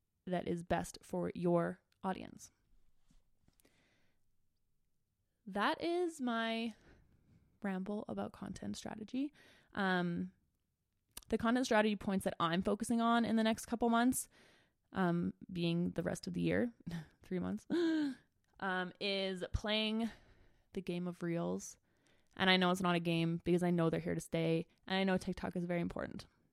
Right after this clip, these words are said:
I'm aware. However, I just, I think it's just being lazy, to be honest. Like, I keep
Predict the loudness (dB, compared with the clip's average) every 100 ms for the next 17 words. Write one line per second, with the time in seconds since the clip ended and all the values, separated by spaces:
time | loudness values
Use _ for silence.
0 | 0 2 4 2 0 -6 -14 _ _ _
1 | _ 8 8 8 4 2 0 0 2 4
2 | 4 4 2 0 _ _ _ _ _ _
3 | _ _ _ _ -6 -6 -10 -20 -20 _
4 | _ _ _ _ _ _ _ _ _ _
5 | _ _ _ _ _ _ _ -6 -4 0
6 | 4 4 4 0 2 2 2 2 0 0
7 | -2 -2 2 2 4 2 2 2 2 0
8 | 0 0 0